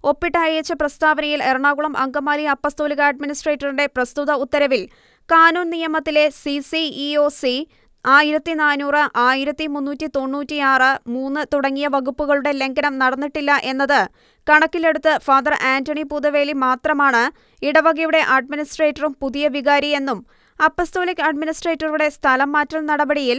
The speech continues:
മോൺസിഞ്ഞൂർ ആന്റണി നരികുളത്തിന്റെ അവകാശങ്ങൾ ഒരു തരത്തിലും കുറച്ചതായി കാണിച്ചിട്ടില്ലെന്നും വ്യക്തമാക്കുന്നു. ഒരു ഇലക്ട്രോണിക് സാങ്കേതിക ഉപയോഗിച്ച് മോൺസിഞ്ഞൂർ ആന്റണി നരികുളത്തിന് രണ്ടായിരത്തി ഇരുപത്തിമൂന്ന് ജൂലൈ ഒന്നിന് ലഭിച്ച ഉത്തരവിൽ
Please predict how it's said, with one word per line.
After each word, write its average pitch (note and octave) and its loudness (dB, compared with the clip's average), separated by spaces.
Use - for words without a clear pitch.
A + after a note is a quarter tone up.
മോൺസിഞ്ഞൂർ C#4+ -2
ആന്റണി C4+ -2
നരികുളത്തിന്റെ D4 0
അവകാശങ്ങൾ C#4 0
ഒരു E4 2
തരത്തിലും E4 0
കുറച്ചതായി D4+ 0
കാണിച്ചിട്ടില്ലെന്നും C#4 0
വ്യക്തമാക്കുന്നു. G3+ -6
ഒരു F4 0
ഇലക്ട്രോണിക് E4 -2
സാങ്കേതിക D4+ 0
ഉപയോഗിച്ച് D4 0
മോൺസിഞ്ഞൂർ B3+ -4
ആന്റണി C4 -4
നരികുളത്തിന് C#4+ 0
രണ്ടായിരത്തി E4 4
ഇരുപത്തിമൂന്ന് D#4 -4
ജൂലൈ C4+ -2
ഒന്നിന് D4 -4
ലഭിച്ച C#4+ -2
ഉത്തരവിൽ C#4 0